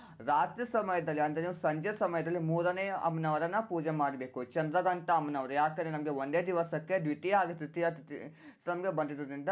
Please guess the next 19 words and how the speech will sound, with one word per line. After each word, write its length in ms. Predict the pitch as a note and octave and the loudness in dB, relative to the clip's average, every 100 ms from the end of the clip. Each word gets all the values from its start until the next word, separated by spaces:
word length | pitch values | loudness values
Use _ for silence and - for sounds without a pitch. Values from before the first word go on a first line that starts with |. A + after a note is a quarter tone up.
| G3+ | 0
ನೀವು 180 | E3+ D#3+ | -2 -2
ಎರಡು 340 | C#3 C#3+ F3+ | -2 0 2
ಅಮ್ಮನವರನ್ನು 440 | D#3+ D3 C#3 C#3+ | 2 0 -4 -6
ನೀವು 140 | F#3+ G3 | -8 -6
ಪೂಜೆ 220 | D#3 C#3+ | -4 -2
ಮಾಡಬೇಕು. 540 | C#3 B2+ A#2+ A2+ F#3+ | -2 -2 -6 -8 -8
ಸಂಜೆ 280 | F#3+ D3 D#3+ | -4 -2 -2
ಸಮಯದಲ್ಲಿ 460 | F#3+ F3+ D#3+ D3+ C#3+ | -2 0 0 -2 -4
ನೀವು 160 | G3 - - - - - | -6 -8 -14 -20 -14 -2
ಚಂದ್ರಕಾಂತಿ 600 | F#3 F3+ G3+ G3+ G3+ A3 | 0 0 0 0 0 0
ಅಮ್ಮನವರನ್ನ 540 | G#3 F#3 F3 D#3 F#3 | 0 0 -2 0 -2
ಪೂಜೆ 320 | F#3+ E3+ D#3 | -2 -2 0
ಮಾಡಬೇಕು. 760 | D3+ C#3+ C3 C3 B2+ D#3+ A3+ - - D#3+ | 0 0 0 -6 -6 -6 -6 -8 -12 0
ಅಮ್ಮನವರಿಗೆ 600 | D#3 F3+ G3 G3 G3+ G#3 | 2 2 -2 -2 -2 0
ಇಷ್ಟವಾದ 480 | F3+ D#3+ F3+ E3+ E3 | -2 -2 2 2 2
ಹೂ 260 | E3+ F3+ F#3+ | 0 2 0
ಅಂದರೆ 360 | F#3 D#3+ F#3 | 0 0 0
ಕಮಲದ 440 | F#3 D#3+ F3 G3+ F#3+ | 2 2 2 2 2
ಹೂ. 200 | E3 | 0